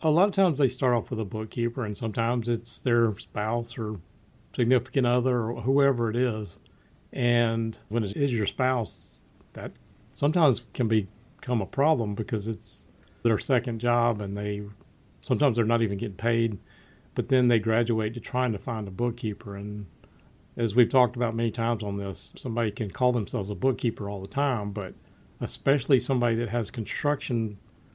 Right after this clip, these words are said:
bookkeeping experience. There, there's plenty of people in the industry, and maybe they've worked in the industry, but all they maybe did was reconcile the bank account or paid bills or something like that. But at some point, as a company grows,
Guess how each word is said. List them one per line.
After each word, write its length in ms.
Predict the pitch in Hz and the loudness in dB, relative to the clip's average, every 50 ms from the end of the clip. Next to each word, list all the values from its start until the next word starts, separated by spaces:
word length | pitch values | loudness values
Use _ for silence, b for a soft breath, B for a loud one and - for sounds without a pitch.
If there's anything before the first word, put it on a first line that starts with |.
| - - - - | -20 -14 -2 2
bookkeeping 520 | 139 143 139 - 151 139 131 127 113 104 | 2 2 2 4 2 2 2 2 0 0
experience. 880 | 104 104 - - - 127 127 131 131 113 104 95 92 - - - - - _ _ _ _ _ - - | -2 -6 -8 -6 -2 0 2 2 2 0 -2 -4 -8 -12 -14 -16 -16 -18 _ _ _ _ _ -10 -4
There, 200 | - 139 127 120 | 0 2 2 2
there's 260 | 120 120 - 139 123 - | 0 -2 -2 -2 -2 -2
plenty 300 | - - 143 147 160 147 | 0 2 4 4 6 4
of 100 | 131 - | 4 4
people 300 | 139 139 131 - 120 117 | 2 2 2 2 0 0
in 140 | 110 113 | 0 0
the 120 | 107 107 127 | 0 -2 -2
industry, 480 | 123 120 139 139 110 - - 143 139 | 0 0 0 0 -2 0 2 4 4
and 180 | 127 110 110 113 | 4 2 0 0
maybe 180 | 104 107 120 104 | 0 -2 -2 -2
they've 220 | 104 110 101 90 | -2 -4 -4 -4
worked 260 | 98 98 113 117 117 131 | -4 -2 -2 -2 0 0
in 80 | 123 | -2
the 100 | 123 131 | 0 -2
industry, 400 | 127 131 131 127 - - 156 143 | -2 -4 -4 -6 -4 -4 -4 -4
but 160 | 123 107 110 107 | -4 -4 -6 -4
all 180 | 110 110 120 | -2 0 2
they 160 | 123 127 120 113 | 4 4 4 4
maybe 380 | 113 117 123 123 120 120 110 101 - | 4 4 2 2 2 0 -4 -4 -4
did 340 | - 120 120 123 131 131 120 | -2 0 2 2 2 0 0
was 640 | 113 113 110 110 113 110 104 98 - - - - - - _ - - - - | -2 -4 -4 -4 -4 -6 -6 -8 -12 -12 -14 -16 -18 -20 _ -20 -20 -6 -2
reconcile 440 | - 123 123 - 123 - 131 123 120 | 0 0 0 0 0 2 2 2 2
the 100 | 104 104 | 2 0
bank 320 | 95 104 104 113 104 - | -4 -2 -2 -2 -4 -6
account 320 | - - 127 - - - - - - - - - | -10 -12 -12 -12 -12 -16 -14 -10 -10 -10 -8 -6
or 80 | - 101 | -8 -4
paid 280 | - - 123 120 107 95 | 0 2 4 4 4 2
bills 340 | 117 113 107 101 98 95 | 0 0 0 0 -2 -4
or 100 | 104 98 | -6 -6
something 360 | - - - - - - 110 117 | -8 -8 -10 -12 -10 -12 -12 -12
like 180 | - - - | -14 -14 -14
that. 260 | - 120 - - - - - - - - | -14 -14 -14 -14 -16 -18 -20 -20 -14 -10
But 100 | - - | -8 -8
at 60 | 131 | -4
some 220 | - - 151 180 175 | -2 2 2 2 2
point, 540 | - - 175 175 165 151 143 - 208 - - - | 2 4 4 4 4 4 2 -2 -6 -10 -10 -6
as 160 | - 147 123 | -4 -2 -2
a 60 | 120 - | -2 -2
company 340 | - 147 147 - 151 123 | 0 -2 0 0 0 0
grows, 720 | 107 104 120 123 175 170 165 139 127 120 117 101 - - | 0 2 2 4 4 4 4 4 4 4 2 -2 -6 -10